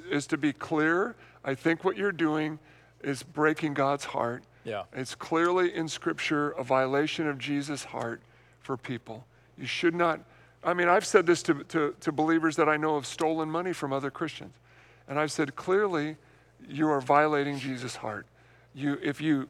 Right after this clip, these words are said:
Speaker 1: give your word, your yes is yes. If you s-, take money and you borrow money from somebody and you don't pay it back, you have lied to the person, and that is wrong.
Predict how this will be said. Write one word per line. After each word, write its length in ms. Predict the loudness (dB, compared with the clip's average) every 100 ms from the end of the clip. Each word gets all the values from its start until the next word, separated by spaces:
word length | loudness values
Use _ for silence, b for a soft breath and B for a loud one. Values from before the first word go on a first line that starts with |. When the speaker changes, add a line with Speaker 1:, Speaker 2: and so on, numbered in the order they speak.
| 0
Speaker 1:
give 260 | 4 4 4
your 160 | 2
word, 460 | 2 0 -2 -4 -8
your 160 | -4 -2
yes 480 | 0 2 2 0 -8 -4
is 200 | -2 -2
yes. 340 | -4 -4 -10 b b b
If 120 | -12 -6
you 100 | -6
s-, 160 | -8 -2
take 300 | 2 2 4
money 340 | 2 4 0
and 140 | -2 -6
you 80 | -6
borrow 440 | 2 4 4 2
money 260 | 0 0 0
from 200 | -4 -4
somebody 380 | -2 2 2 0
and 120 | -4
you 100 | -8
don't 340 | -4 -2 -2 -2
pay 180 | 0 0
it 140 | 4
back, 320 | 6 6 2 b b b b -8
you 240 | 0 0
have 300 | 2 -2 -2
lied 460 | 0 4 4 4 0
to 80 | -2
the 100 | -2
person, 540 | -2 -4 -4 -8 -8 b b b
and 140 | -6 2
that 200 | 4 4
is 220 | 0 -4
wrong. 340 | -4 -4 -6